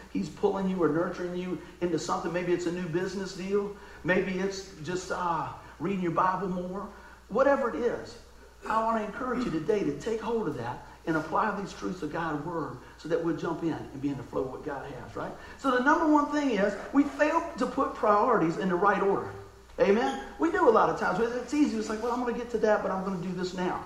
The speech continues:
And so what I wanna, wanna tell you, it doesn't take long for this to be gone, does it?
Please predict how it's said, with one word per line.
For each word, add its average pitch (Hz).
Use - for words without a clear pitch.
And 262
so 262
what 247
I 226
wanna, 226
wanna 214
tell 277
you, 226
it 220
doesn't 220
take 240
long 185
for 143
this 202
to 143
be 156
gone, 175
does -
it? -